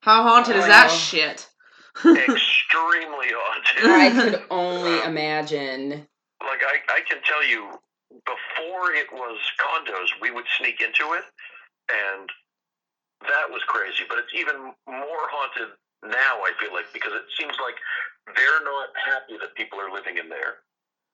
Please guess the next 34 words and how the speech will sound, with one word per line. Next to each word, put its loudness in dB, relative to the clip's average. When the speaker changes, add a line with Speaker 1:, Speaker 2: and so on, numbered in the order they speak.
Speaker 2:
No, 6
and 4
I 6
would 6
imagine 0
it -6
would -8
be -2
the -6
same -8
way 0
as -6
Danvers. -4
So 0
we -6
Speaker 3:
Like, 0
pe-, 2
Speaker 2:
walked 0
Speaker 3:
people -2
Speaker 2:
in -2
Speaker 3:
in -10
Salem, -6
if -10
you, -6
if -4
you -4
look -8
at -8
the -14
people -10
who -12
live -8
in -14
the, -6